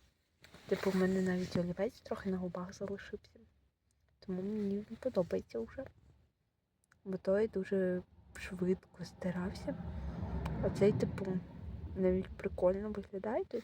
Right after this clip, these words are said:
Тобто природно, да, зараз. Але в мене губи набагато світліші, тобто видно трохи відтінок. Тому взагалі шикарно. Я думаю, до вас включати їх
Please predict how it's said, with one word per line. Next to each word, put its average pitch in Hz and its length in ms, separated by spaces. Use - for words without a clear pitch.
Тобто 233 300
природно, 247 840
да, 208 320
зараз. 202 420
Але 202 140
в 196 60
мене 220 220
губи 214 300
набагато 185 440
світліші, 180 580
тобто 170 240
видно 185 320
трохи - 360
відтінок. 170 500
Тому 180 140
взагалі 180 380
шикарно. 202 560
Я 170 140
думаю, 180 340
до 170 100
вас 170 240
включати 175 540
їх 175 80